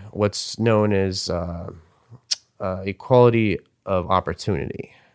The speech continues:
not equality of outcome. So I'm not, so the, the socialist pieces of, like, where, you know, you, you wanna shoehorn in minorities and women into a position or something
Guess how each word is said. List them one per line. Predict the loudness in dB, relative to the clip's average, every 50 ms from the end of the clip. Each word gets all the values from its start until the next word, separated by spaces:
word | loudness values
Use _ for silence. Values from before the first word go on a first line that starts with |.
| -20 -8
not | -2 0 0 2 0
equality | 0 -4 -4 -2 0 0 0 0 -2 -4
of | -4 -2
outcome. | -2 -2 -2 -4 -8 -14 -18 -18 -18 _ _ _ -20
So | -12 -4 0 2 2
I'm | 2 2 4
not, | 4 4 4 4 2 -2 _ _
so | -12 -6 -4 -2 -2
the, | -2 -2 -4 -4 -6
the | -4 -6 -6
socialist | 2 6 8 10 10 8 8 4 4 4 4 4 2 -2 -6 -14 _ -4
pieces | -2 0 0 0 0 0 -2 -2 -2 -2 -4 -6 -8 -12 _ _ _ _ _ -20 -20 _ _ _ _ _ _ _ _
of, | 2 4 4 4 2 0 -4 -10 -14 -18 _
like, | -2 -2 -2 0
where, | 2 4 4 6 6
you | 4 4 4
know, | 4 4 4 2 2 0 -4 -12 _ _
you, | -8 -6 -6 -6 -6 -4
you | -2 2
wanna | 4 6 6 6 4
shoehorn | 2 2 2 4 4 4 6 6 6 6 8 8 8 8
in | 6 6 6 6 6 4 2 2 2
minorities | 4 4 4 6 6 6 6 6 6 4 4 2 2
and | 2 2 4 4
women | 4 4 4 4 4 4 4 2 2
into | 2 2 0 0 0 0 -2 -4 -2 0 0
a | -2
position | -2 -4 -4 -2 -2 -2 -2 -2 0 0 0
or | 0
something | 0 0 0 0 -2 -2 0 0 0 2 0 -2 -4